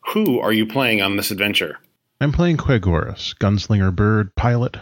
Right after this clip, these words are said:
Speaker 2: general doofus.
Speaker 1: How did you join the show? What led you to Flight Risk?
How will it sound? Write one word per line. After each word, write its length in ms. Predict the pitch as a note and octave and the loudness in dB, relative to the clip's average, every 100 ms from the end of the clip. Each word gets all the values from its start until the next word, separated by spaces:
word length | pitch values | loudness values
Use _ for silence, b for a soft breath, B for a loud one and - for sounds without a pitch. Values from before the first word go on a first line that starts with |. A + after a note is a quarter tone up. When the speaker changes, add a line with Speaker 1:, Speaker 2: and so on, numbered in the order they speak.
| - | -8
Speaker 2:
general 320 | - A#2 G2 F2 | 0 2 2 2
doofus. 580 | F#2 D2+ - - - - _ _ _ | -2 -4 -6 -6 -8 -10 _ _ _
Speaker 1:
How 260 | - F#3+ A3 | -6 0 2
did 140 | F#3+ | 2
you 80 | E3+ | 0
join 220 | E3+ F3+ | 2 2
the 80 | F3 | 2
show? 420 | - A3 A3 F#2+ E2+ | 2 2 2 0 0
What 200 | C3 C3+ | 0 0
led 260 | C#3 D3 | 0 2
you 240 | G#2+ G#2 F#2+ | 2 0 0
to 100 | - | -4
Flight 300 | - A2+ - | -2 -2 -2
Risk? 340 | D#2 - - | -6 -6 -6